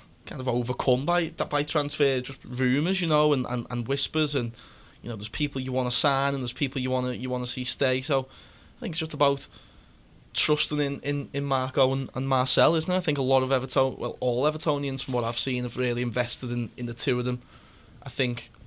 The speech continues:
I quite respected what they did this summer early on when they gave everyone a chance, and they've gave Sandro a lot of minutes. I think they had a good look at people like Besic. A lot of young lads have, have played, haven't they? Uh,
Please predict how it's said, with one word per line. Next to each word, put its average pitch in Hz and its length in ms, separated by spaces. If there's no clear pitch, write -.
I 135 140
quite 131 260
respected 123 520
what 120 120
they 127 80
did 123 260
this 123 140
summer 120 220
early 120 300
on 117 260
when 120 160
they 120 60
gave 123 260
everyone 120 260
a 120 40
chance, - 500
and 110 60
they've 101 60
gave 113 180
Sandro 123 480
a - 20
lot 120 180
of 117 60
minutes. 127 400
I - 40
think 117 180
they 120 80
had 120 80
a 117 40
good 113 180
look 117 180
at - 180
people 120 240
like 113 160
Besic. 127 560
A 110 40
lot 123 120
of 127 100
young 127 260
lads 127 320
have, 131 180
have 127 160
played, 123 320
haven't 123 240
they? 127 160
Uh, 120 420